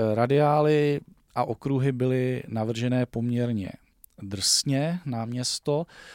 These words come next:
Eh, Praha měla to štěstí, že za druhé světové války nebyla výrazně bombardována, takže tu nebyla příležitost, eh, vlastně stavět z gruntu nova, znova.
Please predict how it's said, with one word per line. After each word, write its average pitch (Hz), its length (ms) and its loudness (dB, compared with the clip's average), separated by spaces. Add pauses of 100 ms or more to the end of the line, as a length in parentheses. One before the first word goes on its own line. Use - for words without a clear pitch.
(160)
Eh, - 40 0 (300)
Praha 117 400 2
měla 123 380 0
to - 140 -10
štěstí, - 480 -4
že 117 100 0
za 117 120 2
druhé 117 320 0
světové 113 340 -2
války 110 300 -2
nebyla 110 340 2
výrazně 113 480 0
bombardována, 117 840 2
takže 113 340 -4
tu 117 340 -4 (100)
nebyla 117 380 0
příležitost, 117 880 -4
eh, 110 80 0
vlastně 107 300 -4
stavět 110 400 -2
z 113 40 -6
gruntu 113 400 -4
nova, 101 360 -2 (440)
znova. 113 520 0